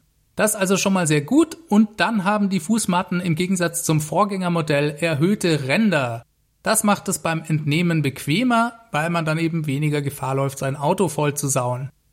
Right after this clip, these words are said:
Wann wir hier in Europa in den Genuss dieser Matten kommen, muss man mal abwarten.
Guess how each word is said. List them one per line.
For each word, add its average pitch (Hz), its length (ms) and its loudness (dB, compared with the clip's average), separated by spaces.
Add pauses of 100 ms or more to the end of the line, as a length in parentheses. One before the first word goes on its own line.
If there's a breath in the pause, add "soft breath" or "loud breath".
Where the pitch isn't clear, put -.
(180)
Wann 135 240 2
wir 196 180 6
hier 226 280 4
in 160 80 2
Europa 220 400 4
in 202 100 2
den 190 140 2
Genuss 185 280 4
dieser 170 220 0
Matten 156 320 0
kommen, 151 480 0 (120)
muss 165 280 2
man 147 160 2
mal 127 240 0
abwarten. 160 880 0